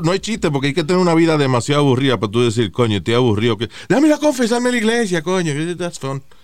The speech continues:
<laughs> Eso será de puro chiste. Lo que pasa es que la iglesia promueve esa vaina de que, ok, if you committed a sin, right,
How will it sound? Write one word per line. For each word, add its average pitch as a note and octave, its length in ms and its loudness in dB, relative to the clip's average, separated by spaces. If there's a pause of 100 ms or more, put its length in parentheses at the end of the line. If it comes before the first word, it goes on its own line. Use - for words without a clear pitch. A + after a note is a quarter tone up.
(540)
<laughs> C6 720 -8
Eso F#3 220 -8
será - 260 -6
de B2 180 -2
puro F#2+ 260 -6
chiste. G2 460 -6 (920)
Lo G2 100 -4
que G#2+ 100 0
pasa B2+ 340 -2
es C3+ 100 -2
que C3 160 0
la A#2+ 180 0
iglesia A2+ 680 -2 (1000)
promueve G#2+ 440 2
esa A2+ 160 0
vaina A2+ 380 0
de E2+ 160 -2
que, F#2 280 -2 (340)
ok, B2+ 200 -2 (680)
if A#2 160 0
you F3 280 2
committed E3 440 2
a B2+ 60 2
sin, G2 500 -2 (1400)
right, A#2 300 -4